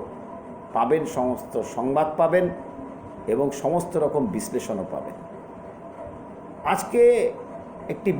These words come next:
বিশেষ খবর নিয়ে আপনাদের কাছে আমি উপস্থিত হয়েছি। আপনারা যখন এই খবরটি দেখতে পাবেন,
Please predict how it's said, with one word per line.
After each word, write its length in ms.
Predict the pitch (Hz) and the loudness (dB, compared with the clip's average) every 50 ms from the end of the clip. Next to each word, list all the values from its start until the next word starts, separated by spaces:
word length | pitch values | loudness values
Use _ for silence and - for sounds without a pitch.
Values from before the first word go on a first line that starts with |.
| - - | 0 0
বিশেষ 300 | 220 214 - 254 285 269 269 - - - | 0 0 4 4 4 4 4 2 2 4
খবর 260 | 180 185 185 220 220 185 185 202 | 4 6 8 8 6 8 6 6
নিয়ে 140 | 202 190 | 6 6
আপনাদের 380 | 180 180 180 - 180 165 175 165 170 | 6 4 4 2 2 2 2 2 2
কাছে 160 | 160 156 - 156 147 | 0 2 2 0 2
আমি 100 | 147 147 135 | 2 0 -2
উপস্থিত 360 | 123 147 147 - - - 143 - 151 | -2 -2 -4 -4 -4 -6 -4 0 0
হয়েছি। 280 | 151 151 147 - 185 185 165 - - - - - - - - - - - - - - - - - - - - - - - - 151 | 0 0 0 -2 -2 -2 -2 -4 -6 -10 -12 -12 -12 -14 -14 -14 -14 -16 -14 -14 -14 -14 -14 -12 -12 -14 -12 -14 -6 0 0 0
আপনারা 300 | - - 175 180 180 175 160 165 | 0 2 2 4 4 4 4 2
যখন 180 | 151 156 165 156 | 2 2 2 2
এই 100 | 151 - - - | 2 0 2 0
খবরটি 360 | 135 135 147 147 147 - 139 | 2 2 2 0 2 0 -2
দেখতে 320 | 120 110 131 127 - - 135 | 2 2 2 2 2 0 -2
পাবেন, 380 | - - 127 131 147 190 208 | 2 4 2 4 6 6 6